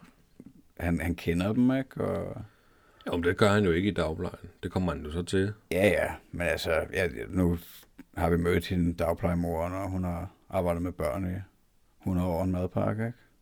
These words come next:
Speaker 1: ikke? Øhm, så, så jeg, jeg tror, at, altså, hun er meget pædagogisk, ikke? Og det er bare, der er bare nogle mennesker, der er gode til at få børn til at føle sig trygge. Altså, hvor jeg har,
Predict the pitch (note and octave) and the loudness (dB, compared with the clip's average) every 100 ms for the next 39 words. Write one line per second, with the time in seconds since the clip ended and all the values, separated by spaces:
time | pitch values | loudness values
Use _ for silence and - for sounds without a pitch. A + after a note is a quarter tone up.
0 | _ - G2 F2+ F2 F2 F#2+ - _ _ | _ -4 0 0 0 -2 -6 -12 _ _
1 | _ _ _ _ _ _ - - - - | _ _ _ _ _ _ -20 -20 -20 -20
2 | - - - - _ _ _ _ - - | -20 -20 -20 -20 _ _ _ _ -14 0
3 | G#2 E2+ - C2+ F#2 E2+ E2+ F#2 E2 G2+ | 2 2 0 0 2 2 0 -2 0 4
4 | F2+ F2 F2 F#2+ F2+ - E2+ - - - | 6 4 2 -2 -2 0 -2 -4 -12 -16
5 | - - - - F#2 F#2+ E2+ F2 - E2 | -18 -20 -20 -4 2 4 6 2 2 -4
6 | - E2+ E2+ G#2 - A2+ A2 - F#2 D#2 | -4 -6 0 0 2 0 0 0 -2 -2
7 | D#2 F2 - F#2 F#2+ F#2 F#2+ F#2 F#2 F#2+ | -4 -6 -8 -4 0 2 2 2 2 2
8 | F#2+ F#2+ F#2+ F2+ F#2 - F2+ F2 - F2 | 4 6 6 4 0 0 -2 -2 -2 -2
9 | F2+ - E2 E2+ - E2 C#2 E2+ - E2 | -2 -2 -6 -6 -6 -4 -4 -4 -6 -4
10 | D2 - D2+ D#2 E2+ - - D#2+ E2 F2+ | -6 -6 -8 -8 -10 -10 -6 -4 -4 -4
11 | F2 _ _ _ - F2 F2 F2+ D2 D2 | -6 _ _ _ -10 -6 -6 -4 -4 -2
12 | E2+ F#2 | 2 4